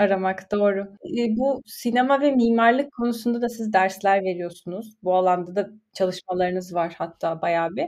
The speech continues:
Bunu da merak ediyorum, yani nasıl bu noktaya geldi? Bina bilgisi, e, ana bilim dalındasınız. Hani sinemayla nasıl kesişti yolunuz peki?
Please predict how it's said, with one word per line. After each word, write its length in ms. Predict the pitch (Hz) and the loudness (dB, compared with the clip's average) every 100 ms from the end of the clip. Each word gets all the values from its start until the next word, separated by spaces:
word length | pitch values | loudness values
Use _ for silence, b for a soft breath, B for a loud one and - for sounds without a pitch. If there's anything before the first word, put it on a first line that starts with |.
| - | -6
Bunu 320 | 202 240 285 | -2 2 8
da 80 | 330 | 8
merak 380 | 311 285 302 302 | 8 6 4 2
ediyorum, 280 | 247 269 233 | 4 6 6
yani 300 | 202 208 214 | 6 6 4
nasıl 240 | 214 240 | 4 2
bu 80 | 277 | 2
noktaya 360 | 254 247 214 | 2 4 2
geldi? 480 | 202 190 185 185 208 | 6 8 6 4 -2
Bina 360 | 190 196 214 220 | 0 4 6 6
bilgisi, 680 | 233 214 - - 185 175 - 190 | 4 2 -2 -2 0 0 -6 -4
e, 80 | |
ana 260 | - 202 185 | -2 0 0
bilim 280 | 185 185 180 | 0 -2 0
dalındasınız. 800 | 175 170 170 170 196 339 - _ | -2 -2 -8 -10 -8 -8 -8 _
Hani 140 | 190 208 | -4 -4
sinemayla 640 | - 214 226 285 330 339 | 0 4 6 6 6 6
nasıl 240 | 285 214 220 | 4 2 -4
kesişti 540 | 196 - 175 - 175 | -4 -6 -10 -8 -4
yolunuz 420 | 165 160 156 156 - | -4 -2 -6 -8 -10
peki? 420 | 165 - 349 | -8 -6 -6